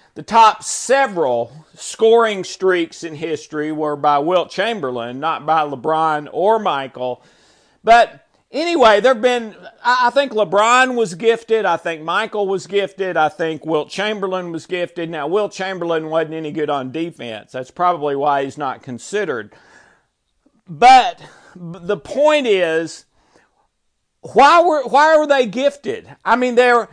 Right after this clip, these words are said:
during all of these times, Wilt's time, who was way before Michael, Michael's time, who was way before LeBron, and then today LeBron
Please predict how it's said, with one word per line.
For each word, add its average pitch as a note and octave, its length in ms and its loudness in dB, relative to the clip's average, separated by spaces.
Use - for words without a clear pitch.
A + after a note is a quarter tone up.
during A#3+ 320 0
all D4+ 480 4
of G3+ 140 0
these F3+ 260 -2
times, A#2 720 -6
Wilt's A3 500 4
time, A3+ 500 0
who F#3+ 140 -4
was D#3 160 -6
way F#3 240 2
before G3+ 360 -4
Michael, E3+ 580 -6
Michael's A3+ 540 0
time, G#3 420 0
who F3 180 -2
was D#3 120 -4
way F3+ 220 0
before E3+ 320 -6
LeBron, D#3+ 640 0
and F3 160 -6
then F#3+ 120 -4
today F#3+ 360 2
LeBron D#3+ 720 0